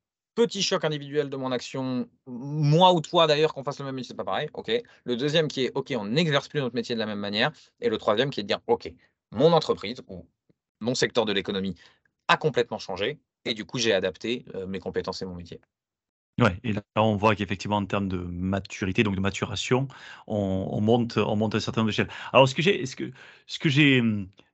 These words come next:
Speaker 2: ce que j'ai ressenti dans ce que tu m'as dit, c'est aussi, euh, dans ce que vous faites, c'est un peu, euh, euh, peut-être une déformation professionnelle du métier d'assureur, une approche par les risques. Euh, c'est-à-dire qu'en fait, euh, la première chose que vous faites, c'est de se dire, par rapport à mon métier, c'est l'approche par les risques. Donc, t'as parlé, par exemple, pour le communicant, le risque de réputation, le fait que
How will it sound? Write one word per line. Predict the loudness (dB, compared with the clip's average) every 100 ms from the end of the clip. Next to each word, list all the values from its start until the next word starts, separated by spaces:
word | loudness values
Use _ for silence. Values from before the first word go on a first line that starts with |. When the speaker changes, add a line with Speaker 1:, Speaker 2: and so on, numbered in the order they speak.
| _ _
Speaker 2:
ce | -18 -8
que | -2
j'ai | 2
ressenti | 2 2 -2 -2 0
dans | 0
ce | 0
que | -4
tu | -4 0
m'as | 0
dit, | 0
c'est | -4 2 2
aussi, | 2 0 -2 -4 -6 -2 2
euh, | 2 2 2 0 -2
dans | -2 -2
ce | -2
que | -4
vous | 0
faites, | 0
c'est | 2
un | 0
peu, | 4 4 4
euh, | 0 -12 -20 -20 -20 -12
euh, | -8
peut-être | -2 -2 0
une | -2 0
déformation | 0 2 2 2
professionnelle | 0 -2 -2 0 0
du | 0 0
métier | 0 2
d'assureur, | 2 4 4
une | 6
approche | 4 2 0
par | 2 4
les | 6
risques. | 4 2 -4 -6 _
Euh, | 0 2
c'est-à-dire | 2 2 2
qu'en | 2 0
fait, | 2 2 2
euh, | -2 -4 -20 -10
la | -4 0
première | 2 0
chose | 0 -4
que | -6
vous |
faites, | 0 -2
c'est | 0 -4
de | -4
se | -4
dire, | 0 0 2
par | 0
rapport | -2 -2
à |
mon | -2
métier, | -4 -4 -6
c'est | -4
l'approche | -4 -4 -6
par | -6
les | -2
risques. | -2 -2
Donc, | -4 -4
t'as | -4
parlé, | -2 0 2
par | 0
exemple, | -2 -2
pour | -4
le |
communicant, | -2 -2 2 2
le | 2
risque | 2 -2 -2
de | 0
réputation, | 0 -2 -2 0 0
le | -2
fait | -2 -4
que | -4